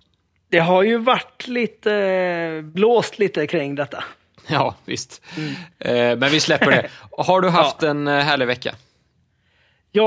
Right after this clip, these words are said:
Speaker 1: har haft en härlig vecka. Jag har ju varit hemma en vecka. Det har ju varit lite turnerande och sådär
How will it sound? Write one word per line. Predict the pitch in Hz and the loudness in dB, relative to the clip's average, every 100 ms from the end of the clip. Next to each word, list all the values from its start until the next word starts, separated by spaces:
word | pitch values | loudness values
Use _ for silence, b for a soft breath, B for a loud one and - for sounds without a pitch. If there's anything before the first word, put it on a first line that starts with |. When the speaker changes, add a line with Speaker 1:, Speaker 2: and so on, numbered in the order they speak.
| 220 | 4
Speaker 1:
har | |
haft | 226 254 - | 4 0 -4
en | 196 | -4
härlig | 208 156 | -4 -4
vecka. | 180 - 160 | -6 -4 -2
Jag | 170 170 | 0 2
har | 180 | 2
ju | 190 | 2
varit | 208 202 | 0 -2
hemma | 269 165 165 | -4 -4 -4
en | 226 | -4
vecka. | 262 _ 165 147 151 151 | -6 _ -6 -2 -2 -2
Det | 175 | 0
har | |
ju | 202 | 0
varit | 196 - | -2 -4
lite | 165 190 | -4 -2
turnerande | 214 202 165 143 139 156 | -2 0 0 -2 -4 -4
och | 196 | -4
sådär | 226 208 165 | 0 0 0